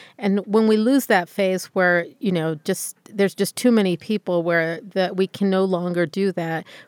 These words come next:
we go to the mitigation phase, which is really going into the idea of, okay, who's really at risk? Who's gonna be potentially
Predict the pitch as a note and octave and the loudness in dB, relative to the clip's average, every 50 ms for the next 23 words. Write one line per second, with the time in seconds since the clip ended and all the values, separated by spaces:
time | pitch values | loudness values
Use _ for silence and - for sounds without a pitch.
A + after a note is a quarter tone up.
0 | - - A3 - G#3+ G3 G3 F#3 F#3 F3 F#3 F#3+ G3 F#3 F#3+ - F#3 F#3+ G3+ - | -4 -2 2 2 4 4 4 2 2 2 2 2 2 2 2 2 2 0 0 0
1 | - - B3 A3+ - C4 C4 C4+ C4+ B3 - G#3+ G3 - - G3 F3 F#3+ F#3 F#3+ | 0 -4 -4 -2 0 0 2 2 2 0 0 -2 -4 -2 -2 -6 -4 -2 0 2
2 | F#3+ F#3 F#3 F3+ - F3+ F3 F3 F3+ F3 F3 F3 - - F#3 E3+ F3 E3+ E3+ F3 | 2 2 0 0 2 2 2 2 0 0 -2 -4 -4 -6 -4 -2 0 0 0 -2
3 | F3 D3+ - F3 E3+ F3 F3 E3+ E3+ F3 E3+ E3 - _ - - - - _ - | -2 -2 -2 -2 0 0 -2 -2 -2 -4 -4 -6 -8 _ -20 -20 -20 -14 _ -2
4 | G#3+ G#3 - - F#3+ F3+ F3 - - C4+ B3 - - A#3 A3 G#3 F#3+ F3+ E3 G#3 | -2 -2 -2 -2 -2 -2 -2 2 2 0 0 2 2 2 4 4 2 0 -2 -4
5 | G3 G3 G3 G3 - - - - - A#3 G#3+ - - A3 G#3 G3+ F3+ - F#3+ F3+ | -4 0 0 0 -2 -4 -10 -6 -4 -4 -4 -2 -4 -2 -2 -2 -2 -2 -4 -4
6 | - F#3 - - F#3 F#3 F3+ - - G3 F#3 F3+ F3 F3+ E3+ | -4 -6 -4 -4 -4 -4 -4 -4 -2 0 0 2 0 0 -2